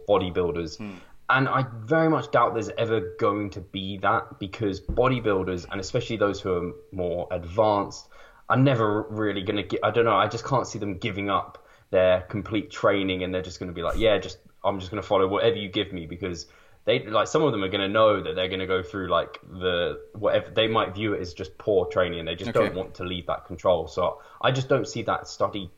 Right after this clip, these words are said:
Speaker 1: being done. Um, and if it does get done, I just can't see it being done on a large population. So I think you have to go by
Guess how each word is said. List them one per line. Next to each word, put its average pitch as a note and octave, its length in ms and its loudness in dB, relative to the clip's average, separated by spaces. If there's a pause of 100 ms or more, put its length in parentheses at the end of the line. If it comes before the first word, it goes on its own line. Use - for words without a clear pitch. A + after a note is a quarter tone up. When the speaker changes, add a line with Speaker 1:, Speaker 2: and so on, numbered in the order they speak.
(140)
Speaker 1:
being G2 260 -6
done. B2 460 0 (300)
Um, F2 500 2
and G2 180 -2
if - 100 -10
it - 100 -10
does A2 200 4
get D#2+ 160 -4
done, F#2 200 2
I F2 80 -2
just - 200 -10
can't F#2 240 -2
see F2 160 -6
it - 140 -8
being E2 180 -6
done F2 160 2
on E2+ 220 -4
a - 20 -2
large E2+ 320 2
population. D#2+ 800 -6 (320)
So G2+ 180 2
I G2 60 6
think F#2+ 400 -2
you G2 140 -6
have G2+ 340 -2
to F#2 100 -10
go F#2+ 300 2
by E2 460 -2